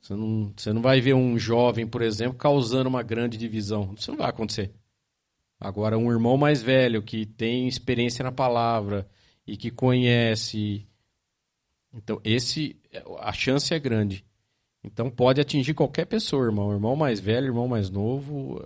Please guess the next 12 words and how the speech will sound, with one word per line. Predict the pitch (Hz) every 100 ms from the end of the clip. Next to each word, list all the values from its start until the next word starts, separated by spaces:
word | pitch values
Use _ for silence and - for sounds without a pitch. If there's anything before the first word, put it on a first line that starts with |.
| -
é, | 67 - 50 110 - _ _ _ _ _ _ _ _ - -
é | - 107
a | 113
nossa | 127 -
carne. | 143 117 101 98 92 -
E | 101
a |
gente | 101 104
precisa | - - 110
julgar | 107 113 110 107
ela | 104 120
sempre. | - 117 131 -